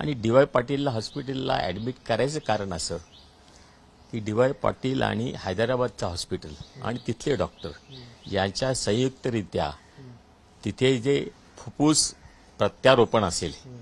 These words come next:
किंवा इतर अवयवांचं प्रत्यारोपण असेल त्याचं हे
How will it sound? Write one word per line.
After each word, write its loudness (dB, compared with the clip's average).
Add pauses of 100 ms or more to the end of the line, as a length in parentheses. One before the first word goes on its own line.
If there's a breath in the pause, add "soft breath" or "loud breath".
(180)
किंवा 0
इतर 2
अवयवांचं 4
प्रत्यारोपण 2
असेल -2 (540)
त्याचं 0
हे 4